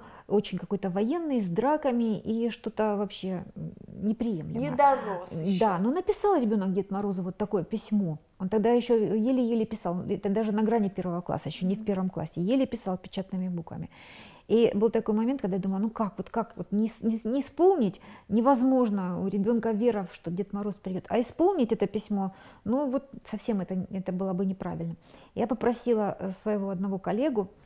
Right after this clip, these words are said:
Speaker 1: с работы, чтобы он вечером позвонил нам по телефону, представился Дед Морозом и, э, попросил, чтобы ребёнок, э, попросил что-нибудь другое, что у него вот такого нет, я тебе что-нибудь другое. И было очень интересно этот момент, когда он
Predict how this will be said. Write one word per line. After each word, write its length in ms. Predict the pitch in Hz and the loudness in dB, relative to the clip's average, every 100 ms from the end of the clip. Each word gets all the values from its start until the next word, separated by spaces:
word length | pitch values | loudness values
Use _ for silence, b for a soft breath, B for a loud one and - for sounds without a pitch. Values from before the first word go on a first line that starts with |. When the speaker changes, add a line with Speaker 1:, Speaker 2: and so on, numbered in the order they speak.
| b b | b b
Speaker 1:
с 180 | - - | -14 -8
работы, 400 | 202 185 185 185 | -6 -4 -4 -6
чтобы 280 | 170 175 180 | -8 -6 -2
он 80 | 196 | -2
вечером 360 | 254 - 208 | -2 -4 -8
позвонил 480 | 185 180 190 202 190 | -4 -4 -2 -2 -2
нам 180 | 185 180 | -2 -4
по 100 | 180 | -8
телефону, 680 | - 180 202 349 370 202 170 - | -4 -4 -2 -4 -2 -4 -4 -4
представился 520 | 185 - 196 180 175 | -4 -2 -2 -2 -6
Дед 180 | 185 - | -8 -4
Морозом 460 | 220 330 277 185 190 | -2 -2 -2 -2 -2
и, 160 | 247 B B B B | -2 B B B B
э, 200 | - 196 | -4 -2
попросил, 640 | 190 190 208 196 254 240 202 | -2 -4 -4 0 2 4 2
чтобы 320 | - 185 180 | -2 -6 -4
ребёнок, 480 | 190 196 262 214 - B B B | -2 -2 0 -2 -4 B B B
э, 60 | - | -8
попросил 440 | 185 - 220 254 | -4 -4 0 0
что-нибудь 440 | - 233 214 214 | 0 -2 0 2
другое, 460 | 196 254 214 220 160 | 2 2 2 2 0
что 180 | 160 180 | -4 -8
у 40 | |
него 280 | 175 180 185 | -6 -4 -4
вот 220 | 180 175 - | -4 -6 -6
такого 300 | 185 190 202 | -6 -4 -4
нет, 220 | 330 339 | -6 -6
я 180 | 196 202 | -4 -4
тебе 220 | 208 190 208 | -4 -4 -6
что-нибудь 460 | - 196 190 196 | -4 -8 -6 -8
другое. 300 | 208 202 180 - B B B | -6 -6 -4 -6 B B B
И 60 | - | -2
было 200 | 180 226 | 4 4
очень 220 | 220 - 214 | 4 2 2
интересно 540 | 214 240 214 - 185 B B B - | 2 4 4 2 -4 B B B 2
этот 200 | 202 208 | 2 6
момент, 320 | 240 285 277 | 4 4 2
когда 280 | 226 202 | 2 4
он 100 | 214 | 2